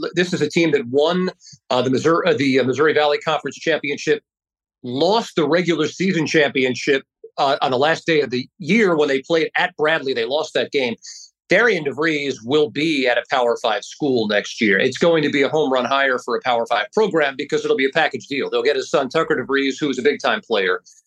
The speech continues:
nineteen points a game. I think that this team, I, I said it two weeks ago, before I even knew that they were going to the N C A A tournament, they're gonna win a game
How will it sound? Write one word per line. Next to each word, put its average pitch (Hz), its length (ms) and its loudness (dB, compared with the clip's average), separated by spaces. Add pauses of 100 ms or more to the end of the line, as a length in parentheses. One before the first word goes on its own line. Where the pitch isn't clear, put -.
(160)
nineteen 147 380 0
points 135 240 2
a 120 60 0
game. 107 260 0 (840)
I 185 200 2
think 202 340 -2
that 147 140 -6
this 151 200 -6
team, 107 500 -4 (1120)
I, - 320 0
I - 20 0
said 190 180 2
it 175 80 0
two - 120 0
weeks 180 240 0
ago, 107 320 -2
before 170 320 4
I 151 60 4
even 151 180 2
knew 156 140 0
that 139 120 0
they 143 80 0
were 123 120 0
going 151 200 0
to - 60 -8
the 120 120 -6
N 120 80 -8
C 113 200 -4
A 107 40 2
A 104 40 -4
tournament, 107 340 -4 (160)
they're 175 180 2
gonna 180 160 2
win 147 140 4
a 135 40 2
game 110 340 -2